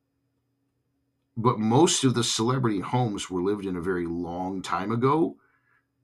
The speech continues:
you know, by celebrities of times way past. You know, we felt so old, and, but it was, it was so hot, dude. At one point, the tour guide said, "Hey, if we're lucky,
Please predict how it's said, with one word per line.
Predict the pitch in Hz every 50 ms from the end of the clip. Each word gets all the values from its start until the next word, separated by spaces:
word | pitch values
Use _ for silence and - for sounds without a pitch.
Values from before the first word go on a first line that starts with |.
| _ -
you | - 120
know, | 110 104 101
by | 87 87 87
celebrities | - - - - 95 104 113 113 113 107 104 101 85 92
of | 85 -
times | - 101 87 87 90 85 78 76
way | 76 71 87 92 92 98 98 90
past. | - - 87 80 - - - - - - - - _ _ _ _ _ _ _ _ _ _ _ -
You | 85 80
know, | 76
we | 76 107 110
felt | 104 - 123 120 - - -
so | - - - - 127
old, | 127 120 113 113 123 117 101 - - 127 - - _ _ _ _ _ _ _ _ _ _ _ _ _ _ -
and, | 87 92 90 78 - - _ _ _ _ _ _ -
but | - 101 95 113 110 117
it | 110
was, | 95 98 - - - - - - -
it | 120 127 123
was | 95 95 -
so | - - - 123 98
hot, | - - - - - - 85 73 - - -
dude. | - 76 71 65 65 64 - _ _ _ _ _ _ _ _ _ _ _ _ _ _ _ _ _ - -
At | 110 107 127
one | 120 143 165 185 208
point, | 151 - - - 147 120 107 92 - _ _ _ _ _ _ _ _ _ _
the | - 101
tour | - - - 139 135 127
guide | 117 113 110 107 98 90
said, | - - 110 110 104 104
"Hey, | 131 151 165 156 101 - - _ _ _ _ _ _ _ _ _ _ -
if | 110 127 127 -
we're | 107 107 101
lucky, | 104 120 131 - - - 90 85 80 92 -